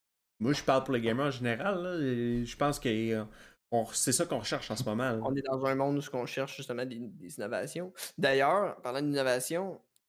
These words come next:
Speaker 2: peut-être, euh, je sais pas si t'as entendu parler du jeu, euh, de Bethesda, Starfield.
Speaker 1: Ouais, j'en ai entendu parler, mais, euh, je pense qu'on a quand même pas un très gros vidéo pour ça, là.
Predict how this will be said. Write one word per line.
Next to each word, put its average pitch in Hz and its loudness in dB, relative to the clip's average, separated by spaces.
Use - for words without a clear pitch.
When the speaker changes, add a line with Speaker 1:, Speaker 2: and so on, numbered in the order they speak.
Speaker 2:
peut-être, 123 -2
euh, 113 2
je - -8
sais 143 -6
pas 151 -6
si 147 -6
t'as 151 2
entendu 131 -2
parler 139 0
du 151 -10
jeu, 151 0
euh, 117 2
de 98 -6
Bethesda, 127 -2
Starfield. 180 -2
Speaker 1:
Ouais, 196 4
j'en 160 2
ai 120 2
entendu 104 0
parler, 127 0
mais, 107 4
euh, - 4
je 110 -6
pense 190 0
qu'on 123 -4
a 113 -2
quand 120 0
même 135 -2
pas 156 2
un 127 2
très 135 -2
gros 127 -4
vidéo 123 -2
pour - -18
ça, 175 -8
là. 180 -10